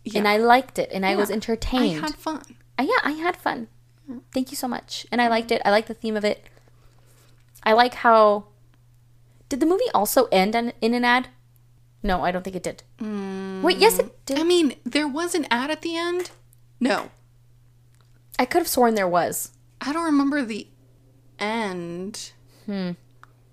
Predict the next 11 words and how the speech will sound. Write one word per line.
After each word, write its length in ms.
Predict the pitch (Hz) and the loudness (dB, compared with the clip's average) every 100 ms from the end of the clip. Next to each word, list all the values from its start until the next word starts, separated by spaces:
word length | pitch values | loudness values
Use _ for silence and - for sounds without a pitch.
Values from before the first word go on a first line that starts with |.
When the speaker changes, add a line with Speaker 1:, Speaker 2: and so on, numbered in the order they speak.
| _ _ | _ _
Speaker 1:
But 100 | 220 | -4
I 60 | 233 | -2
remember 440 | 233 233 240 233 | 0 -2 -2 -2
that 220 | 226 208 | -2 -6
after 400 | - 226 247 - | -4 -4 -4 -8
Justin 520 | 214 220 208 - 196 190 | -8 -4 -4 -6 -8 -6
Long's 1300 | 196 202 185 185 - - - - - - - - - | -4 -4 -6 -12 -20 -20 -20 -20 -20 -20 -18 -14 -14
character 640 | - 220 220 220 - 185 170 | -10 -8 -8 -10 -10 -8 -8
died, 840 | - 180 196 233 160 139 156 190 - | -6 -6 -2 -2 -4 -6 -8 -10 -6
Speaker 2:
Mm-hmm. 1080 | 214 196 202 185 185 190 208 247 262 - | -4 -2 -2 0 -2 -2 -2 -2 -6 -6
Speaker 1:
um, 640 | 220 208 190 180 175 175 | -4 -2 -4 -6 -6 -10